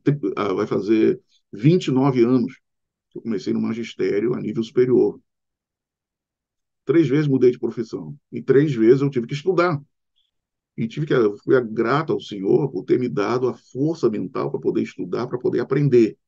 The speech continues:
E continuar estudando, porque se eu parar de estudar,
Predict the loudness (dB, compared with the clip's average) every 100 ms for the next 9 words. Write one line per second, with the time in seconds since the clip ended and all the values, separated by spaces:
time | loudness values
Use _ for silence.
0 | _ _ _ _ -6 0 0 2 2 2
1 | 0 0 6 8 8 0 0 -2 -2 2
2 | 2 4 2 0 0 -2 -6 -10 -4 -2
3 | -2 -4